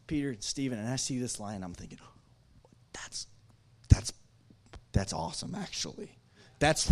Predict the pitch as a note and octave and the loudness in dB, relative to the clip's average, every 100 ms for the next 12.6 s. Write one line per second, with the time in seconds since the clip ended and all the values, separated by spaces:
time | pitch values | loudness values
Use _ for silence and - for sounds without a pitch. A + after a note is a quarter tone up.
0 | - F3 D#3+ D#3 B2 G#2+ - G2 E2+ D3 | 8 8 8 6 4 0 -2 0 0 -4
1 | E3 - - - - - - - - - | -14 -18 -20 -20 -20 -20 -20 -20 -20 -20
2 | - - _ D#3+ F3+ G3 F3+ D#3+ - D#3+ | -20 -20 _ 0 4 4 4 2 0 0
3 | D#3 D3+ D3+ D3 - B2 G2 F2+ A#2+ C3 | 2 2 0 0 -2 -4 -2 -2 -2 -4
4 | - - G#2 E2+ E2+ - E2 F2+ F#2 - | -8 -4 -4 -2 -6 -8 -8 -8 -10 -12
5 | - - - - - - - - - - | -18 -18 -20 -20 -20 -20 -20 -20 -10 0
6 | C3+ A#2+ G#2+ F#2+ - C#3 A2+ G#2 F#2 - | 2 2 2 -2 -4 -2 0 0 -2 -10
7 | - - - - - - - - - - | -18 -20 -20 -20 -20 -20 -20 -20 -20 -20
8 | - C3+ B2+ D#3+ C3+ - - - - - | -16 -6 6 6 6 -2 -16 -20 -20 -20
9 | - C3 B2 - B2+ A2 - F#2+ - F3+ | -2 0 0 -2 0 -2 -2 -6 0 0
10 | F#3 - G2 - G2 A2+ G3+ F3+ - D3 | 2 2 0 0 0 2 2 2 2 2
11 | A2 - D#3+ C3+ A#2+ A#2+ C3+ C3+ A2+ A2+ | 0 -2 -2 -2 -4 0 0 2 2 0
12 | G#2+ - - G#2 G#2+ | -2 -6 -6 -2 0